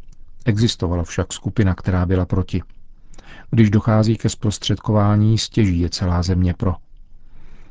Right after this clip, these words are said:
Je to poslední instance a jsou vždycky další diplomatické postupy, které v takovém případě pomáhají.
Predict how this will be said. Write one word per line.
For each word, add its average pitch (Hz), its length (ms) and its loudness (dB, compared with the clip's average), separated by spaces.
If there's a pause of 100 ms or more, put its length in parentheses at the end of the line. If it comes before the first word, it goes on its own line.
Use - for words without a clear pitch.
Je 123 120 2
to 120 100 4
poslední 117 520 2
instance 113 580 2
a 98 160 -4
jsou 98 220 -2
vždycky 92 420 -4
další 87 360 -2
diplomatické 95 720 -2
postupy, - 500 -4
které 95 340 -2
v - 80 -10
takovém 95 420 0
případě 95 440 0
pomáhají. 87 720 2